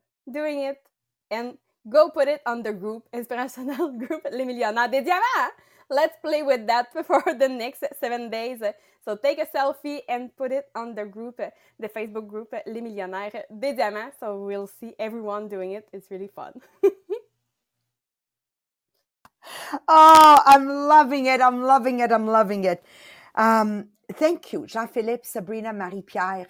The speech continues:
Speaker 2: taking responsibility. What Jack basically says is that taking responsibility one hundred percent for our life, uh, will change all circumstances for us. The fact you are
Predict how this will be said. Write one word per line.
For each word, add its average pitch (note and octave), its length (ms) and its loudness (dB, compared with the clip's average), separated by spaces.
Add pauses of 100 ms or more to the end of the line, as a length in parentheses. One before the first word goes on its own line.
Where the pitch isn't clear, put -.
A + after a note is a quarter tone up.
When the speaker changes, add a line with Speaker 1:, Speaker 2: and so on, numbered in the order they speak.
Speaker 2:
taking C#4 380 -12
responsibility. G3 920 -8
What G3+ 200 -8
Jack D#4 360 -6
basically A#3 540 -8
says B2+ 540 -12 (460)
is G3 240 -4
that G#3+ 400 -4 (220)
taking D4+ 380 -8
responsibility G#3+ 880 -8
one A3 220 -10
hundred A3 220 -10
percent G3+ 500 -12
for G3 320 -10
our E3+ 160 -8
life, E3+ 560 -8 (540)
uh, F#3 240 -4 (100)
will G#3 160 -4
change C#4 580 -10 (100)
all C#4 240 4
circumstances G3+ 1160 -10
for - 320 -14
us. C#3 340 -14 (480)
The A3+ 120 -2
fact - 500 -10
you B3+ 160 -4
are G#3+ 180 0